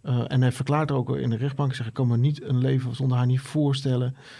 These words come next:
Mijn wereld stortte in toen ze zei dat ze weg, eh, ging." En, en die, deze, eh, eh, man, eh, van die moordzaak De Groeve,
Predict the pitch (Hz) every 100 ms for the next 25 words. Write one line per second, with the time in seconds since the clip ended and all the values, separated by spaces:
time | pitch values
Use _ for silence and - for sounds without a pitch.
0 | - - 110 123 143 131 131 - 147 131
1 | 135 135 147 151 147 123 123 127 123 123
2 | 113 107 135 139 - - 120 117 110 107
3 | - 127 135 - - - - - 151 147
4 | 135 147 151 - - 143 147 139 - _
5 | 123 113 110 104 95 131 104 107 107 120
6 | 135 151 - _ - 107 110 - 110 120
7 | 107 107 - 123 123 123 110 104 113 147
8 | 127 113